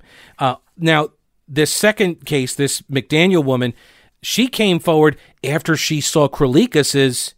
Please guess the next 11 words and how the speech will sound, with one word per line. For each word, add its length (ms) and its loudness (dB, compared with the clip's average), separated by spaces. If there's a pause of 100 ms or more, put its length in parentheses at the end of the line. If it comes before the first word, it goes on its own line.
(380)
Instagram 640 0 (100)
post. 400 -6 (800)
And 140 -4
so 80 2
maybe 180 4
that's 300 -2
what 140 0
delayed 280 2
the 60 0
World 240 2
publication, 720 -4